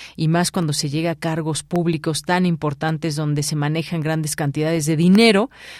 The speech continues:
pues sin duda quisiéramos que hubiera mucho más claridad, transparencia y todo. Ojalá que todo quien haya tenido algo que ver con Segalmex, pues caigan.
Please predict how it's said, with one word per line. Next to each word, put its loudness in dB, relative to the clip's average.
pues -6
sin 0
duda 4
quisiéramos 2
que -2
hubiera 2
mucho 2
más 0
claridad, 2
transparencia 4
y -8
todo. -2
Ojalá 2
que -8
todo 0
quien -2
haya 2
tenido -2
algo 0
que -4
ver -2
con -4
Segalmex, -2
pues -6
caigan. 2